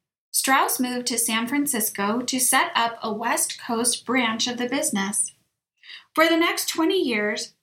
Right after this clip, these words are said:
Strauss successfully built his company, selling goods and services to people throughout the region,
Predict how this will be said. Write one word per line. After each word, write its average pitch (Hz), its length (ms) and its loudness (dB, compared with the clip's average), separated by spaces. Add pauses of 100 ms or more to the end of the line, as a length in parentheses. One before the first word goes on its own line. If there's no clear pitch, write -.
Strauss 277 500 0
successfully 311 720 -2
built 233 260 0
his 311 180 -6
company, 220 640 0 (340)
selling 233 400 2
goods 311 260 0
and 370 140 2
services 247 540 0
to 269 100 -2
people 240 380 -2
throughout 226 440 0
the 240 80 -8
region, 214 560 0